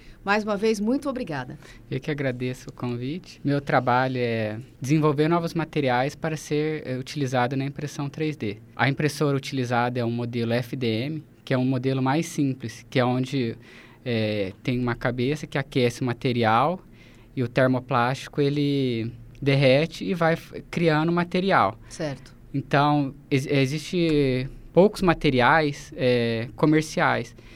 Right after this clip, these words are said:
Speaker 2: Então, quando f-, teve o convite do professor Hernani de eu entrar no programa, foi de c-, criar novos materiais. Então, ele me chamou e, com o intuito de criar um novo material,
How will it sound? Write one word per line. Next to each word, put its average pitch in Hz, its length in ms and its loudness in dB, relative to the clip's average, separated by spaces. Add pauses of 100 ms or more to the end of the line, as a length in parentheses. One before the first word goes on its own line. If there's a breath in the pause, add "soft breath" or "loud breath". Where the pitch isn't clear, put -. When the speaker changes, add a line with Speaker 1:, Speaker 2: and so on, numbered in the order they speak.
(280 loud breath)
Speaker 2:
Então, 143 480 2 (140)
quando 147 320 0
f-, - 560 -12
teve 139 180 6
o 139 40 0
convite 131 520 -2 (200)
do 120 280 -4
professor 123 600 -2
Hernani 117 520 -2
de 120 140 -2
eu - 20 2
entrar 120 320 0
no 117 80 -2
programa, 123 400 -4
foi 139 220 -2
de 147 220 -6 (120)
c-, - 100 -16
criar 143 380 4
novos 156 320 0
materiais. 175 920 0
Então, 131 160 -2
ele 135 80 0
me 143 120 0
chamou 135 560 -2
e, 165 380 -4
com - 80 -2
o 147 40 6
intuito 147 340 0
de 143 100 -6
criar 139 300 0
um 151 340 0
novo 151 240 -2
material, 160 640 0